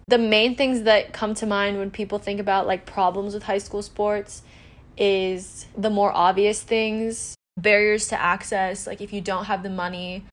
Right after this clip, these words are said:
to afford to be a part of the sport, to afford, like, to elevate, to pay club tuition, to pay for your uniforms, traveling and stuff.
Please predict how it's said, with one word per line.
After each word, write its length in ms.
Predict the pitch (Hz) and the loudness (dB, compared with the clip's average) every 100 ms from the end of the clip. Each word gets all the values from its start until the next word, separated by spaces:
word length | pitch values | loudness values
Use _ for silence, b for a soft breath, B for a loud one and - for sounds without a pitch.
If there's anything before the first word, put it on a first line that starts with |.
| - | -2
to 140 | 220 | 0
afford 360 | 202 208 196 196 | 0 2 2 2
to 100 | 196 | -2
be 80 | 196 | -6
a 60 | |
part 260 | 196 190 190 | -2 -2 -2
of 60 | |
the 80 | 196 | -4
sport, 500 | 202 - 190 185 185 | -8 -4 -2 0 -2
to 120 | - | -6
afford, 580 | 202 196 196 190 185 185 | -8 -6 -2 -2 -2 -6
like, 140 | 196 - | -4 0
to 80 | 202 | 2
elevate, 640 | 208 208 208 208 202 196 | 2 2 2 2 0 -2
to 100 | 208 | -8
pay 240 | 196 202 | -4 -4
club 300 | 202 - 196 | -4 -2 -4
tuition, 400 | 196 196 202 208 202 | -4 -8 -6 -6 -8
to 80 | |
pay 140 | 196 196 | -10 -10
for 140 | 196 | -8
your 100 | 202 | -8
uniforms, 680 | 196 196 190 196 190 190 196 | -6 -8 -6 -2 -2 -2 -6
traveling 580 | - 190 190 196 185 185 | 0 2 2 0 -6 -6
and 100 | 190 | -8
stuff. 600 | - 190 185 190 190 | -4 -2 0 0 -4